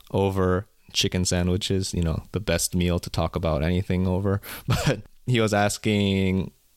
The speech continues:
the kind of the same questions that you were kind of alluding to in terms of, okay, so, like, but your first episode is with the writer. Like, what does that have to do with anything, you know? Um, and I think as we were talking, the main thing that I remember from that conversation was I described you as being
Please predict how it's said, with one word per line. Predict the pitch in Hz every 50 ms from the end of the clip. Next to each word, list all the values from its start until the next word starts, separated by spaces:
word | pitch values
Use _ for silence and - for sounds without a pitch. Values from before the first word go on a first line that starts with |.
| _ - -
the | 117 113
kind | - 147 143
of | 131
the | 113 107
same | - 120 113 110
questions | 110 - 110 110 - - 104 101 98 95
that | 95 87
you | 95 95 95 95
were | 95 92
kind | - 95 92
of | 90 90 - - -
alluding | 90 87 90 90 87 95 95 87
to | - 95 87
in | 87
terms | 87 - 90 85 87 90
of, | 85 82 - - - _ _ _
okay, | 90 - - 113 101
so, | 104 - 104 101
like, | 95 95 -
but | - 92
your | 82 95
first | - - 110 110 - -
episode | 110 101 - 98 101 98 92 90
is | 92
with | 92 92 -
the | 80 73
writer. | 76 80 85 92 98 - 80 80
Like, | 85 82 80
what | 92
does | 90 90
that | 90 90
have | 87 -
to | - 87
do | 90 90 90
with | 87 - -
anything, | 87 92 90 90 - - 87 82
you | 95
know? | 98 90 92 85 - - -
Um, | 87 92 95 92 87
and | 101 113
I | 131
think | 139 185 185 - - - _ _ _ _ _ _ _ -
as | 120 120 113 117
we | 117
were | 117 107
talking, | - 110 104 - 117 113 107
the | 101 98
main | 98 101 101 110 117 117 117
thing | - 123 117
that | 107 101
I |
remember | 98 95 98 98 98 98
from | - 101 95
that | 90 87 -
conversation | - 92 92 92 92 - 92 92 87 - 98 90
was | 87 82 - - -
I | 87 90
described | 92 104 - - - 90 90 90 92 95 98 101 107 - - - - - - - - -
you | - 92 95 95 95 95 95 101 104 117 127 - - _ _ - - - - -
as | 95 95 90 90
being | 95 101 95 95 95 92 92 92 95